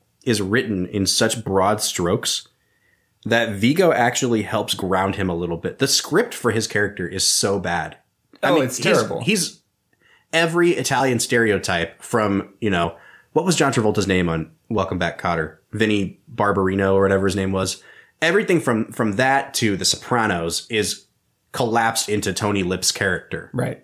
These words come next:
Speaker 1: I mean, he's walking around, like, essentially saying, "Hey,"
Speaker 2: Yeah.
Speaker 1: all the time.
Speaker 2: <laughs> Like the Fonz.
Speaker 1: Right, exactly. You know, and all he's doing is, like, eating pizza all the time. And yet somehow Vigo takes that character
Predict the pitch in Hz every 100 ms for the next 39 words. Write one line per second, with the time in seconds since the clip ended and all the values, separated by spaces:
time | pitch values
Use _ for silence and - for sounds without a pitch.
0 | - 131 139 139 143 151 131 113 113 113
1 | 95 90 117 101 87 _ - 127 135 123
2 | 110 - 110 - 214 208 165 147 131 123
3 | 117 120 143 110 147 143 120 165 107 82
4 | 95 - - 127 - - 123 117 135 123
5 | - 127 - 190 101 - 123 165 175 104
6 | 80 - 139 113 113 131 - 135 143 123
7 | 127 117 101 95 117 113 104 - 113 -
8 | 101 92 92 90 92 90 87 - _ _
9 | _ - 147 143 143 196 - - 233 160
10 | 120 107 110 - - 117 147 185 156 110
11 | 98 95 - _ _ _ _ - 180 175
12 | 113 107 127 - - 127 101 - 90 85